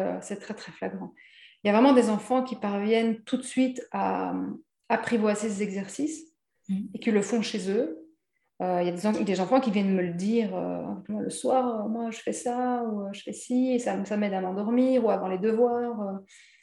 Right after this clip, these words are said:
Speaker 1: Alors, il y a des enfants qui sont plus imperméables à ça, mais en général, il y a vraiment, je dirais, euh, un tiers qui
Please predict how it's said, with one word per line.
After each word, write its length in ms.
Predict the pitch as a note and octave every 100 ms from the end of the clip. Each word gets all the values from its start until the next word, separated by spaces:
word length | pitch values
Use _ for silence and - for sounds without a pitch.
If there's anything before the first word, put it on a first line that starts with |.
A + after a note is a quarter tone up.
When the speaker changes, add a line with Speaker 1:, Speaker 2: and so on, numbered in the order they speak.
| _ _ _ _ -
Speaker 1:
Alors, 140 | A3
il 20 |
y 40 | A#3
a 20 |
des 160 | A3+ A3
enfants 160 | B3
qui 80 | A3
sont 160 | A#3 -
plus 160 | A#3
imperméables 680 | A3 G3+ F#3 F#3+ F#3+ A#3 G3+
à 80 | F#3+
ça, 240 | C#4 F#4 - - _ _ - _ -
mais 160 | G#3+ A3+
en 80 |
général, 480 | G#3 G3 F#3+ B3+ C4
il 60 | A3
y 20 |
a 40 |
vraiment, 380 | F#3 G3 G#3 A3
je 80 | F#3+
dirais, 340 | G3+ G#3+ A#3
euh, 180 | A3 - - -
un 160 | B3+
tiers 440 | B3+ C#4 C4+ C4 -
qui 320 | - A3+